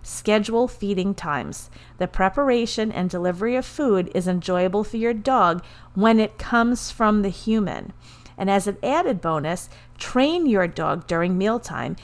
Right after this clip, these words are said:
and hand feed the dog rather than tossing it in the bowl. Number five, quiet time.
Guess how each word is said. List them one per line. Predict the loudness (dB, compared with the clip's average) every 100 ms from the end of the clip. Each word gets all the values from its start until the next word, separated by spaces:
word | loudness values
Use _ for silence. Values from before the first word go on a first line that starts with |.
| -8
and | 0 2
hand | 2 2 2 2 -2
feed | -4 -2
the | -2
dog | 0 2 2 2 -2
rather | 2 4 4 0
than | -2 -4
tossing | -4 -6 -4 -6
it | -6
in | -8
the |
bowl. | -8 -8 -8 -10 -8
Number | 0 2 0
five, | 0 2 2 2 -4
quiet | -2 2 4 2
time. | -2 -8 -8 -10